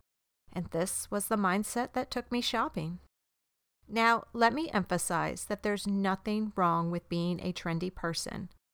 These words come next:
but my whole purpose in changing my style was not because I had taken a sudden interest in fashion. I bought new clothes just to receive a compliment, so people around me would have something nice to say to me.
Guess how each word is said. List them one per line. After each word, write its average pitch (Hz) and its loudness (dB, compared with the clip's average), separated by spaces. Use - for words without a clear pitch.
but - 2
my 190 4
whole 247 4
purpose 233 0
in 185 2
changing 220 -2
my 226 0
style 220 2
was 196 2
not 202 4
because 339 2
I 190 6
had 190 2
taken 226 0
a 240 0
sudden 247 0
interest 190 -2
in 190 0
fashion. 202 -4
I 254 6
bought 220 6
new 214 0
clothes 220 0
just - -6
to 226 -6
receive 220 -4
a 190 -2
compliment, 165 -4
so - 4
people 226 2
around 220 2
me 165 0
would 185 -4
have 196 0
something 220 -2
nice 196 -2
to - -8
say 190 -2
to - -8
me. 160 -6